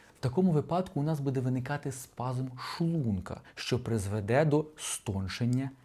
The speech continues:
епітелію. Як наслідок знижиться кількість цього внутрішнього фактора, і в нас знов цей вітамін Б дванадцять, який ми будемо їсти уже, засвоюватися також не буде. Тому дуже важливо, це психологічний спокій.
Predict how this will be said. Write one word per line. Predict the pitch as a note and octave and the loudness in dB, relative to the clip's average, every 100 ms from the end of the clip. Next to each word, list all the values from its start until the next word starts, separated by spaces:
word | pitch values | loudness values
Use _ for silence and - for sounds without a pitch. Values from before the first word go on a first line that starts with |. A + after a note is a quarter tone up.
| - G#2+ | -14 -10
епітелію. | - A#2 A#2 F2+ D2 - - - - - | -4 -6 -4 -6 -6 -10 -16 -20 -12 -6
Як | G2+ | -4
наслідок | A2 D3 - F3+ | 0 -2 0 0
знижиться | A2 F#2 C3 D#3 D#3+ D3+ | 0 0 0 0 -2 -6
кількість | D3+ - E3+ D#3+ - - - | -6 -2 -2 -2 -4 -6 -2
цього | A#2 | -2
внутрішнього | G#2 B2 A#2 G#2 - G2 E2 | 2 2 0 -4 -4 -4 -6
фактора, | - - G2+ - - D#3+ F3 G3+ - - - | -2 2 2 0 2 4 6 2 -2 -16 0
і | A#3 | 6
в | A#3 | 8
нас | A#3 C#3+ | 8 6
знов | A#2 C#3 F3+ A3+ | 4 6 8 6
цей | G#3 D3 | 2 0
вітамін | A#2 A#2 A2+ A#2 G#2+ | -2 0 2 2 2
Б | A2 | 0
дванадцять, | A#2 G#2+ C3+ - | 0 0 -2 -4
який | A#2+ B2+ | -4 -2
ми | A#2+ | 0
будемо | B2 B2 B2+ B2+ | 2 2 2 2
їсти | G#2+ A#2+ D3+ F#3 - | 2 2 2 2 0
уже, | G3 G3+ F#3 G3+ - - - | 2 4 4 0 -2 -10 -4
засвоюватися | G#2+ - A2+ C#3 D3+ - D#3+ - - | -4 -2 0 0 0 -4 -6 -12 -10
також | F2 - G#2 A#2+ - - - _ - | -8 -4 -2 -2 -6 -14 -20 _ -8
не | F2 G#2 | -2 0
буде. | A2 B2+ A#2+ G#2 - - | 2 0 0 -4 -10 -10
Тому | - B2 | 0 2
дуже | A#2 A#2 A2 | 4 2 2
важливо, | G2+ F#2 G2 C3 E3 F3 - - | -2 -2 -2 0 0 -2 -8 -10
це | - | -6
психологічний | C3+ - B2 A#2+ B2 A#2+ C3+ - C#3 | -6 -6 -8 -4 -2 -2 -2 -4 -6
спокій. | C3+ - - C#3+ A2 G2 | -6 -8 -2 0 0 -6